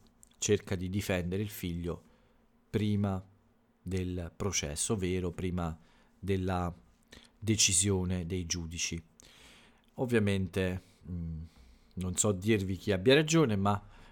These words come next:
non voglio dirvi chi abbia ragione, ma, mm, eh, c'è sicuramente un uso un po' politico di queste dichiarazioni di Grillo contro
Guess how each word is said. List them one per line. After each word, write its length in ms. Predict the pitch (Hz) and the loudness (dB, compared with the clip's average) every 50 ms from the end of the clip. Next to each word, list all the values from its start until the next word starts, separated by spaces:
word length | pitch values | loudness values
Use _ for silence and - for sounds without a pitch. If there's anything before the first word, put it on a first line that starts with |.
| - - | -20 -12
non 200 | - 85 90 95 | -8 -6 -2 2
voglio 280 | 98 117 120 113 104 104 | 6 6 6 8 6 4
dirvi 360 | 92 98 107 95 87 101 95 | 4 4 2 0 0 -2 -2
chi 140 | - - 104 | 0 0 0
abbia 200 | 95 101 131 139 | 2 4 4 4
ragione, 420 | 156 156 147 139 139 135 117 104 | 4 4 4 4 4 4 6 4
ma, 280 | 98 98 95 95 - - - | 2 2 2 0 0 -2 -4
mm, 300 | 104 95 95 92 92 92 98 - - - - - - - _ | -4 -4 -4 -4 -6 -8 -10 -14 -18 -20 -20 -20 -20 -20 _
eh, 380 | - 98 95 98 95 95 95 - - - - - | -12 -10 -10 -8 -8 -8 -10 -10 -12 -14 -16 -4
c'è 360 | - - 127 120 110 98 98 - - | 0 4 6 6 6 4 0 -6 -12
sicuramente 1120 | - - - 113 101 110 107 104 101 98 98 98 98 95 92 - 104 98 98 - - - - _ - - _ | -10 -6 -6 -4 0 2 2 4 4 4 2 2 0 0 0 0 0 0 0 -2 -4 -12 -20 _ -20 -18 _
un 180 | - 104 101 101 | -4 -2 0 2
uso 360 | 101 101 101 95 95 104 98 | 2 2 0 0 0 0 0
un 120 | 92 87 85 | 0 0 0
po' 400 | - 95 92 90 90 90 87 - | 0 2 2 2 2 0 -2 0
politico 760 | - 113 113 104 101 95 90 - 95 90 - - 90 90 90 - _ _ _ _ _ _ _ _ _ _ | 0 2 2 2 2 0 -2 -6 -8 -8 -6 -6 -6 -6 -8 -12 _ _ _ _ _ _ _ _ _ _
di 100 | 107 98 | -10 -6
queste 320 | - 107 95 - - 95 | -4 -4 -4 -2 -4 -4
dichiarazioni 800 | 87 92 87 - 90 87 90 87 - - - 98 90 87 90 92 | -4 -4 -4 -4 -2 -2 -2 0 0 0 0 0 0 -2 -4 -4
di 100 | 104 110 | -4 -4
Grillo 500 | 107 92 87 87 85 85 85 82 - - _ _ _ _ | -4 -4 -2 -4 -4 -4 -6 -6 -8 -12 _ _ _ _
contro 840 | - - 147 135 120 113 104 104 - - 104 101 98 98 - - - | 2 6 8 8 8 6 4 0 -2 -2 -2 -2 -2 -4 -6 -12 -20